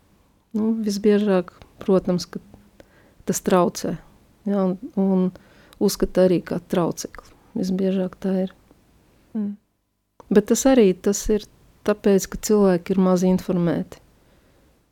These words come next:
Speaker 1: Nu, visbiežāk, ja, ka ir maz informēti. Vai atkal, ka grūti pieņemt kaut ko, ko tu nesaproti, ko tu nepazīsti,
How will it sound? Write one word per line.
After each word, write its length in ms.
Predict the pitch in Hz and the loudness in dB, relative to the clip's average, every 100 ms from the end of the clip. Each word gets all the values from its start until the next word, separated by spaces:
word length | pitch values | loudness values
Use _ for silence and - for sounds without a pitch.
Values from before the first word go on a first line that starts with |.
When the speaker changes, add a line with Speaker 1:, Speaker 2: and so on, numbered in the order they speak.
| _ _ | _ _
Speaker 1:
Nu, 100 | 208 185 | -2 0
visbiežāk, 800 | 175 180 180 180 180 170 175 - | 0 0 2 2 2 -4 -8 -10
ja, 160 | - 190 | -6 -6
ka 220 | - 180 | -4 -6
ir 80 | - | -2
maz 240 | 185 185 185 | 0 2 2
informēti. 640 | 180 - 185 175 175 196 | 0 0 -2 -2 -4 0
Vai 140 | 190 | 2
atkal, 280 | 190 - 180 | 2 2 -2
ka 160 | 175 180 | -2 0
grūti 400 | 185 190 208 - | 4 4 2 0
pieņemt 520 | - 202 190 165 - | 4 6 6 2 0
kaut 240 | - 165 160 | -2 -2 0
ko, 200 | 208 196 | -2 -2
ko 160 | 202 | -4
tu 180 | 196 180 | -6 0
nesaproti, 680 | 180 190 175 - 175 208 - | 0 0 -4 -4 -6 -6 -8
ko 80 | 202 | -10
tu 160 | - 185 | -4 -2
nepazīsti, 760 | 180 180 175 185 185 - 202 | -2 0 -2 0 -2 -6 -10